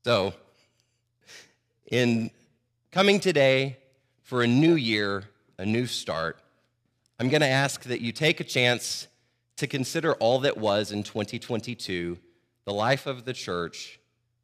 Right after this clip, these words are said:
what's brought us here, so that you can reflect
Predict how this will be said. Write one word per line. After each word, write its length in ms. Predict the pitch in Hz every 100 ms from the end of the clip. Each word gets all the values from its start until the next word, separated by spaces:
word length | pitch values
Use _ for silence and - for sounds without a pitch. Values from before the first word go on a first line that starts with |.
| _ -
what's 240 | 113 -
brought 320 | - 117 123
us 220 | 135 131 -
here, 440 | 104 87 85 107 _ _ _ _ _ _ _ _
so 140 | - 117
that 140 | 107
you 140 | 104 110
can 340 | 113 104 101
reflect 760 | 107 107 - 120 90 98 - -